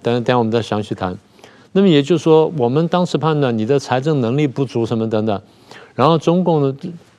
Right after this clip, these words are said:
当时告诉我们的就是，你看我要把你的港口收回来，把你什么铁路收回来，把水库收回来等等。对，你是收了，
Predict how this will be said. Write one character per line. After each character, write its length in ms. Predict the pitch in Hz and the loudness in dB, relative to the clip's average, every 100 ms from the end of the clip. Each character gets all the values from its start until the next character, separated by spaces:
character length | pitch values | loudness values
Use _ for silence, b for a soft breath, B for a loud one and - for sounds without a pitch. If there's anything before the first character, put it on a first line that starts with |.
| _ - | _ 0
当 160 | 160 | 0
时 240 | 143 131 135 | 2 0 2
告 180 | 160 143 | 2 2
诉 100 | 113 | 0
我 60 | |
们 80 | 107 | 0
的 80 | 117 113 | -2 -2
就 100 | 113 | -2
是， 200 | 123 107 b b _ - | 0 -2 b b _ -6
你 100 | 120 | -2
看 120 | 123 | 0
我 100 | 110 | 2
要 60 | |
把 160 | 123 113 | 2 0
你 120 | 120 | 0
的 100 | 117 | 0
港 180 | 113 113 | 0 -2
口 180 | 117 95 | -2 -4
收 200 | - 120 | 0 0
回 180 | 107 104 | 0 0
来， 380 | 101 101 110 107 B B | 0 2 0 -2 B B
把 100 | - | -2
你 140 | 117 110 | 0 0
什 120 | 113 | -2
么 80 | 113 | -4
铁 160 | - 104 | -2 -2
路 140 | 123 | 0
收 220 | 117 127 | 0 0
回 120 | 117 | 2
来， 180 | 107 104 | 2 2
把 140 | 107 113 | 2 0
水 220 | - 104 | 0 -2
库 200 | 127 120 | -2 -4
收 160 | - | 0
回 60 | 101 | 0
来 40 | |
等 140 | 95 101 | 0 -4
等。 100 | 98 b b - | -6 b b 0
对， 240 | 175 135 | 2 2
你 180 | 123 110 | 0 -2
是 140 | 156 | -2
收 260 | 147 160 151 | 2 4 4
了， 160 | 143 | 2